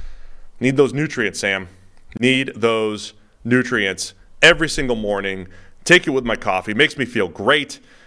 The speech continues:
Great way to start the day. That's it. All great athletes, like former Division Two preseason All-Americans, have one thing in common. They take care of their bodies, and a huge part of that starts with optimizing whole body health. A lot of them,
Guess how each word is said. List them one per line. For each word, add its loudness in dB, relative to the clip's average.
Great 4
way -2
to -8
start 0
the -4
day. -8
That's -8
it. -4
All 2
great -2
athletes, -6
like -4
former -2
Division -4
Two -4
preseason -4
All-Americans, -2
have 2
one 2
thing -2
in -6
common. -2
They 0
take -4
care 0
of -4
their -2
bodies, -2
and 2
a -4
huge -8
part 2
of -4
that -6
starts -4
with -8
optimizing -2
whole 0
body -2
health. 0
A -10
lot 6
of -2
them, 2